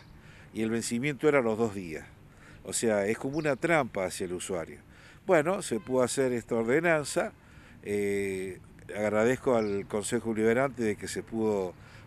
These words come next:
por unanimidad votar a favor, porque es a favor del pueblo esto. A todos nos pasa eso, que a veces llevamos y nos encontramos con que están vencidos.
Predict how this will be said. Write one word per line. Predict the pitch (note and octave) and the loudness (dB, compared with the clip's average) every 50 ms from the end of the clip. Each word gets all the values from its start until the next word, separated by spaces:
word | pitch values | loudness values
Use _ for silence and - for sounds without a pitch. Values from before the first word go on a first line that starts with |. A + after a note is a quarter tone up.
| - - | -10 -6
por | G2 G#2 A#2 - | -6 -6 -6 -6
unanimidad | G#2 G#2 G#2 G2+ F#2+ G2 F#2+ F#2+ G2+ A2 B2+ C#3 C3+ | -8 -6 -6 -6 -6 -6 -6 -2 2 4 6 6 8
votar | B2 A2+ A2+ - - B2 A#2 | 6 4 4 2 2 2 2
a | A2+ A2 | 2 2
favor, | - A#2 - C#3 E3+ E3 | 2 4 4 4 4 4
porque | D#3 D3 A#2+ C3 | 2 0 0 0
es | C#3 A#2+ | 0 0
a | |
favor | A#2+ C3 C#3 B2 | 2 0 0 0
del | A2+ F#2+ | -2 -4
pueblo | - D3+ C#3+ A2 F#2 F2 F2 | 0 2 2 2 2 0 -2
esto. | E2 D2+ - - C2+ - - - - - - - - - - - - - | -6 -6 -8 -14 -16 -16 -16 -18 -18 -20 -20 -20 -20 -20 -20 -18 -6 -2
A | G2+ G#2+ | -2 0
todos | - - D#3+ D#3+ D#3 | 6 8 10 10 10
nos | C#3+ B2 | 8 6
pasa | - - B2 A2+ - C3 | 4 2 2 4 4 2
eso, | B2 A#2 - C3 | 0 2 0 0
que | G#2 G#2+ | 2 2
a | A2 | 2
veces | A2+ - - A#2 A2 | 2 2 0 2 4
llevamos | A2 A#2 C3+ D3 C#3+ C3+ | 4 6 4 4 2 0
y | |
nos | A2+ A#2 | -6 -6
encontramos | G#2+ G2+ G#2 F#2+ A2 A#2 A#2 A#2 A2+ F#2+ | -6 -6 -6 -4 -4 -4 -4 -4 -4 -6
con | G#2 F#2+ | -8 -8
que | E2 F#2 | -8 -8
están | D#2+ - A2+ G#2 | -6 -4 -4 -2
vencidos. | G2+ G#2 A2 A2 - A3 G3+ D3 G#2 F2 | -2 -4 -4 -2 -2 -2 -2 -4 -4 -6